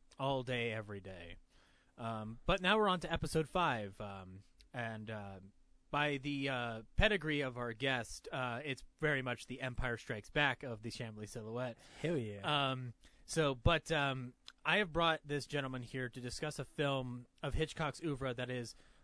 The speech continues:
Speaker 1: uh, probably his most lauded in terms of the award circuit, and most certainly one of the ones that we can't not talk about when we discuss Hitchcock.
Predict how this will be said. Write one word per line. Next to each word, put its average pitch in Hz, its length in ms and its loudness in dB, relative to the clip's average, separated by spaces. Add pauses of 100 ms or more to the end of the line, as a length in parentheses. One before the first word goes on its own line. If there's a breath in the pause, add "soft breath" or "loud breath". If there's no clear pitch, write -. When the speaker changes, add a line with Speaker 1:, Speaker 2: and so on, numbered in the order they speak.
(140)
Speaker 1:
uh, 123 280 -2 (140)
probably 196 600 2
his 151 280 -4
most 147 520 -2 (880)
lauded 156 720 2
in 143 160 -4
terms 147 340 -4
of 131 120 -6
the 127 100 -2
award 135 400 0
circuit, 113 480 -6 (760)
and 143 240 -2
most 151 260 2
certainly 185 400 -2
one 143 200 -2
of 147 80 -4
the 143 100 -2
ones 135 280 -4
that 135 200 -6
we 135 120 -6
can't 151 500 -8
not 147 300 -4
talk 127 240 -6
about 120 360 -6
when 123 200 -6
we 120 140 -6
discuss 110 400 -8
Hitchcock. 104 560 -12